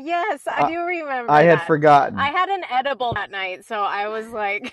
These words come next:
Speaker 1: <laughs>
Speaker 2: A little out of it.
Speaker 1: kinda in and
Speaker 2: Well,
Speaker 1: out, yeah.
Speaker 2: A-, A K is dashingly handsome and tall, and his wit is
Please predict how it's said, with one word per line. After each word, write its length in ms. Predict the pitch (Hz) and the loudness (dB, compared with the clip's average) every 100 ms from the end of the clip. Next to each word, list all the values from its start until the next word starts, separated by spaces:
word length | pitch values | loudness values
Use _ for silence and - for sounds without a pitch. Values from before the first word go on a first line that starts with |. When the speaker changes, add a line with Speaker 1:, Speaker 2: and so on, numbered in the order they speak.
| - | -10
Speaker 1:
<laughs> 60 | |
Speaker 2:
A 60 | - | -4
little 340 | - 160 156 | 2 6 8
out 220 | 156 147 135 | 8 8 6
of 80 | |
it. 80 | 113 554 _ 508 508 - _ 480 | 0 -6 _ -8 -6 -6 _ -6
Speaker 1:
kinda 300 | 403 233 277 | -4 -2 -2
in 60 | |
and 120 | 277 262 | 2 8
Speaker 2:
Well, 220 | 185 185 | 10 10
Speaker 1:
out, 160 | 226 240 | 6 2
yeah. 320 | - 180 180 - | 4 6 4 6
Speaker 2:
A-, 220 | 185 214 | 8 8
A 60 | |
K 340 | - 220 202 190 | 4 6 6 8
is 160 | 165 | 4
dashingly 760 | 117 147 143 175 - 190 185 180 | 2 2 4 2 0 -4 -2 -2
handsome 500 | 170 156 135 147 139 | -2 -2 -2 -4 -4
and 120 | 131 | -6
tall, 540 | - 117 92 90 117 _ _ _ _ - | 0 2 2 0 -2 _ _ _ _ -2
and 560 | 131 135 135 127 120 - - | 4 6 6 4 -2 -6 -10
his 460 | 117 160 143 113 | -2 0 0 -4
wit 400 | 120 143 175 185 - | -4 2 2 0 -4
is 260 | 139 127 | -4 -4